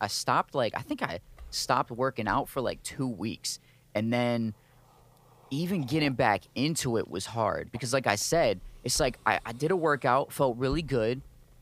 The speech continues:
but then I was so sore the next day that it w-, I felt like the whole next day, um, I was, like, moving in slow motion.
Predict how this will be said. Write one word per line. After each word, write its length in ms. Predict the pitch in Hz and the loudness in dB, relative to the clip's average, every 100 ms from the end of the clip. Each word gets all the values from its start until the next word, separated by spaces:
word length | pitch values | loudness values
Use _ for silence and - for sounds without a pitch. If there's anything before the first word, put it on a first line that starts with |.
| - - - | -20 -20 -6
but 160 | 131 120 | -4 2
then 160 | 147 123 | 2 4
I 80 | |
was 160 | 110 110 | 2 0
so 500 | - - - 135 139 | -4 -2 2 4 2
sore 380 | 127 - 127 135 | 0 0 2 2
the 80 | 127 | 0
next 300 | 120 120 113 | -2 -2 -2
day 400 | 104 98 123 151 - - - - - | 2 2 0 -6 -14 -20 -20 -20 -8
that 220 | 120 113 113 | 0 2 2
it 60 | |
w-, 160 | 107 87 | -2 -6
I 120 | 113 107 | -8 -6
felt 280 | - 147 | -2 0
like 220 | 147 139 120 _ | 2 0 -2 _
the 140 | 113 104 | 0 0
whole 420 | 104 123 147 147 | 0 2 2 0
next 400 | 139 135 - - | 0 -2 -2 -2
day, 500 | 131 131 110 98 92 _ _ - _ - | 0 2 0 -4 -10 _ _ -20 _ 0
um, 440 | 110 107 92 87 - | 2 4 2 -4 -4
I 80 | 107 | -4
was, 200 | 113 110 | -4 -2
like, 220 | 101 90 - 104 | -2 -2 -10 -8
moving 460 | 117 123 117 95 90 | -4 -4 -4 -6 -8
in 120 | 117 104 | -8 -4
slow 380 | - 117 113 | -4 -2 -2
motion. 500 | 98 101 113 - - | 0 -2 -2 -6 -12